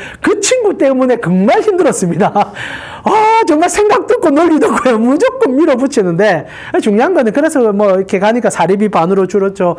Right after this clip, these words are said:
목사님 입장에는 "강목-, 강전도사님 이해하세요." 뭐 이해가 됩니까? 화가 나지. 그냥 뭐 사립이 "어쩔 수 없습니다. 교회는 정해진 내교가 있고."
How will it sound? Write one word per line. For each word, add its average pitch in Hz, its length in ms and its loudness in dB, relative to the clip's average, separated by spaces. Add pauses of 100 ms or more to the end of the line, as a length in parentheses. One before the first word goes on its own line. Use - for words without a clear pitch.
(220)
목사님 269 420 0
입장에는 220 460 0 (420)
"강목-, 214 360 -2
강전도사님 202 720 0
이해하세요." 202 800 0
뭐 196 140 2
이해가 349 320 2
됩니까? 359 440 0
화가 240 160 2
나지. 220 520 2 (340)
그냥 320 140 2
뭐 277 100 2
사립이 247 500 2
"어쩔 233 260 0
수 - 80 0
없습니다. 220 500 0
교회는 220 340 0
정해진 208 360 0
내교가 220 400 0
있고." 202 260 -4